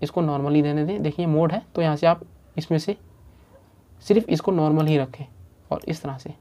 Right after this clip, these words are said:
ये देखिए इस तरह से आपको अपनी इमेज जो है साफ़ करनी है। दोबारा से यहाँ पर आप अल्ट प्रेस करेंगे, कलर पिक करेंगे, जहाँ से आपका कलर साफ़ है उसको साफ़ पिक करेंगे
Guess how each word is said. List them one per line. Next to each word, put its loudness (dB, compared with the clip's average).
ये -8
देखिए -8
इस -8
तरह -4
से -10
आपको -6
अपनी -6
इमेज -8
जो -6
है -10
साफ़ -10
करनी -6
है। -10
दोबारा 4
से -4
यहाँ 0
पर -10
आप -4
अल्ट 0
प्रेस -2
करेंगे, -4
कलर -4
पिक -2
करेंगे, -2
जहाँ -4
से -4
आपका -6
कलर -4
साफ़ -2
है -4
उसको -10
साफ़ -8
पिक -8
करेंगे -6